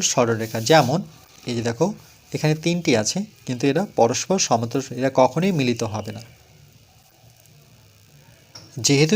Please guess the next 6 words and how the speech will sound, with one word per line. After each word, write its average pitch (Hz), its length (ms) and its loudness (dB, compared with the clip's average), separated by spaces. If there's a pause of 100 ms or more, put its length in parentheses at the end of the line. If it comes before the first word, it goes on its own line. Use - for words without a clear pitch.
এখানে 196 200 4 (160)
দুটো 156 240 2 (420)
সরলরেখার 156 580 4
কথা 147 140 2 (100)
বলেছি, 113 280 0 (280)
তাহলে 117 200 -2